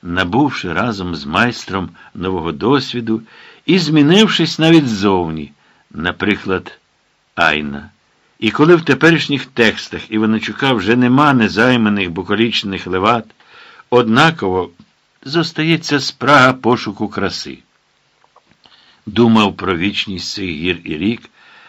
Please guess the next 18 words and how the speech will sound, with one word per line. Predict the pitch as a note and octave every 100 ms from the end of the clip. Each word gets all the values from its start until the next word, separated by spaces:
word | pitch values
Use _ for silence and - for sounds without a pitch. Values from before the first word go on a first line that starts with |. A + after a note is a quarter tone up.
| _ _
та | F#2 F2
про | E2+ F#2+
свою | - E2 F#2 G#2+ G#2 - _ _ _ _
короткочасність. | - F#2 - B2 A2 - C2 - - - - - - _ _ _ _ _ _ _ -
Я | A2+ E3
намагався | D#3 C3+ D3 C#3 C#3
вдовольнитись | A#2+ G2+ G#2+ A2 B2 C#3 C#3 B2 -
цією | A#2+ A2+
миттю | A2 C3 C3 - A2
життя | F#2+ F2+ - G#2 B2+ C3 - _ _ _ _ _ _ _ _
і | F#2
не | E2+ D#2+
думати | C#2 A#2+ A#2 A2 A2 G#2 _ _ _ _ _
про | D2+ F2+ G2 F#2 _
невідворотне. | D2 F2 F2+ E2 F2 D2 B1 - - - _ _ _ _ _ _ _ _ _ _ _ _ _ _
Чиста | - C3 D#3+ - - C#3
сльоза | - A2 G#2+ F2 G2+ G2
зими. | F#2 F2+ C2+ A#1+